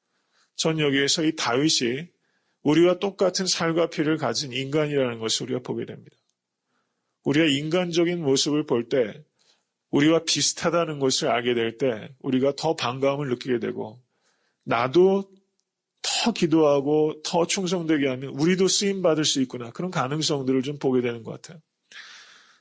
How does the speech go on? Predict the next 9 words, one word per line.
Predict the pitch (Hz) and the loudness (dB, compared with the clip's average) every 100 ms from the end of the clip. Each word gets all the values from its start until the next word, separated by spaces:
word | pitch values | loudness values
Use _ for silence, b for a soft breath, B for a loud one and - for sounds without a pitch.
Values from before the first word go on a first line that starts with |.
| B | B
지금 | - 160 | 0 4
여기에서 | 135 156 170 147 135 | 4 4 2 2 0
다윗이 | 123 127 147 156 180 | 0 0 2 2 2
사울을 | 180 - 170 170 170 | 2 2 2 2 0
두려워했다라고 | 170 135 127 117 117 110 147 | 0 0 2 0 -6 -8 -8
기록하고 | 139 127 131 110 | -4 -6 -4 -4
있습니다. | 107 - - _ _ _ b b b b b | -4 -6 -18 _ _ _ b b b b b
사무엘상을 | - 190 180 190 185 185 170 180 | -2 0 0 0 0 0 -2 -2
보시면 | 151 135 - 131 165 - | 0 0 0 -2 -4 -4